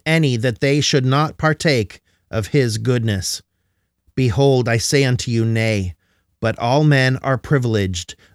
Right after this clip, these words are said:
the one like unto the other, and none are forbidden. He commandeth that there shall be no priestcrafts. For behold, priestcrafts are that men preach and set themselves up for a light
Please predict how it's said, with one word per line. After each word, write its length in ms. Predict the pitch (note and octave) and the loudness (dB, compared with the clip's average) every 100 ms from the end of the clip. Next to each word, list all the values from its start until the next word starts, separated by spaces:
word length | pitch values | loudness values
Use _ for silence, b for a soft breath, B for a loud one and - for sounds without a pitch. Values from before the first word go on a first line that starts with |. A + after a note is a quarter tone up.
| b | b
the 100 | A#2 | 0
one 420 | A2 B2 D3 D#3 | 0 0 2 2
like 220 | D3 C#3 | 0 0
unto 300 | B2+ C#3+ E3 | 0 0 2
the 180 | C#3 C#3+ | 2 4
other, 320 | A#2 G#2 G#2+ - | 2 2 -2 0
and 300 | A#2 A#2 G#2 | -2 0 0
none 480 | A#2+ B2 B2+ G#2+ G2 - | 2 2 2 0 -2 -6
are 160 | G#2+ | -4
forbidden. 640 | G#2+ A#2+ A2 B2 A#2 G2+ F2+ _ _ _ _ _ _ _ | -2 -2 0 2 0 -2 -4 _ _ _ _ _ _ _
He 180 | C#3 | -2
commandeth 580 | - C3+ C3 C3 D3+ D#3+ - | 0 2 4 4 4 0 -2
that 240 | A#2+ A#2+ | -4 0
there 200 | C3 C#3 | 2 2
shall 200 | C3+ C#3+ | 2 2
be 160 | C#3 D3 | 4 4
no 240 | C3+ D3 | 6 2
priestcrafts. 880 | C#3 E3+ E3 - - B2 F#2+ - - b b b | 0 0 0 -2 -4 -4 -4 -6 -10 b b b
For 160 | - D3 | 0 2
behold, 440 | C3+ A#2+ C#3 A2 - b b | 4 4 2 0 -4 b b
priestcrafts 880 | - A3+ - - B2 G2+ G#2 - - b b | -2 -2 -2 -4 -6 -6 -6 -8 -12 b b
are 160 | B2+ C3+ | 0 2
that 220 | C3+ B2+ | 2 2
men 280 | C3+ F#3 A3 | 2 2 0
preach 540 | - E3 C#3 - - - | 0 0 0 -2 -6 -4
and 120 | B2 | -2
set 280 | - E3+ - | 0 0 2
themselves 500 | G3 - G3 G3+ - | 0 2 0 0 -2
up 260 | C#3 B2 - | -2 -2 -2
for 180 | - C3+ | 0 2
a 60 | |
light 400 | B2+ C3+ E3+ F#3+ | 2 4 2 2